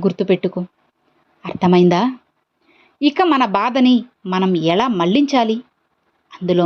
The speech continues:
మొదటిగా బాధని మనం అనుభవించాలి, కానీ దానిలో జీవించకూడదు. మనం బాధ అనుభవించడాన్ని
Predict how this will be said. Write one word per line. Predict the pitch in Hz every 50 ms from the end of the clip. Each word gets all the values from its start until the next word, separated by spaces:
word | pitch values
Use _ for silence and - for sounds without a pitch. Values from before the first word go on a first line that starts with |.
| 165 160 156
మొదటిగా | 151 160 151 190 185 226 196 180 190 214 - _ _ _ _ _ _ _ _ _ _ _ -
బాధని | 165 165 - 190 202 202 233 233 233 214 196
మనం | 196 202 190 185 - _ _ _ _ -
అనుభవించాలి, | - 160 170 165 202 214 226 214 190 - 202 180 175 185 185 _ _ _ _ _ _ _ _ _ _ _ _ _ _ _ _ -
కానీ | - 311 311 320 302 311 311 285 240 - _ - 196 185 165
దానిలో | 180 165 180 185 180 180 180 170 151 139 -
జీవించకూడదు. | 170 170 180 220 240 247 294 277 269 226 202 180 190 185 - _ _ _ _ _ _ _ _ _ _ _ _ _ _ -
మనం | 208 202 202 220 240 254 233 - - _ _ _ _ _ -
బాధ | 185 156 202 202 226 262 - 302 285 - - 190
అనుభవించడాన్ని | 202 262 262 302 302 285 254 262 254 240 233 226 220 220 220